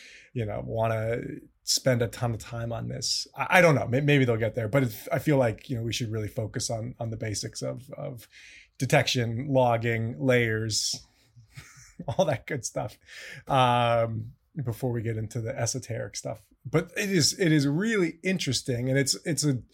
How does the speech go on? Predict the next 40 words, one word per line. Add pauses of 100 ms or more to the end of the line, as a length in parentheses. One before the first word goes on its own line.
(580)
you
know,
I
think
it
represents
a
way
to
think
about
this, (160)
um, (180)
that
maybe
we
haven't
explored
a
whole
heck
of
a
lot.
But
it's
so
kinda
out
there
and
experimental.
I,
I,
I
don't
know.
Let's
give
it,